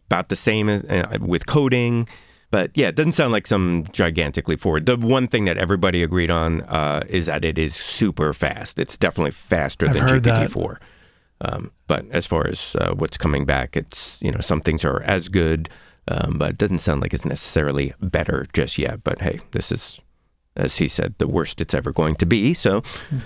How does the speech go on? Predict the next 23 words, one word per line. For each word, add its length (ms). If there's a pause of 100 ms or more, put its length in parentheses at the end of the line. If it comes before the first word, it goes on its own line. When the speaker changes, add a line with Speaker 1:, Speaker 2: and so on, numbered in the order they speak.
(180)
Speaker 2:
Oh, 220
yeah, 200 (280)
that's 240
great. 320 (160)
I 60
like 180
that. 200 (460)
Um, 500 (460)
yeah, 180
so 360
it's, 340
everybody's 380
playing 180
catch 220
up 200
still, 360
like, 300
even 260
Microsoft 500
Copilot, 600
and 200
now 200
it's 200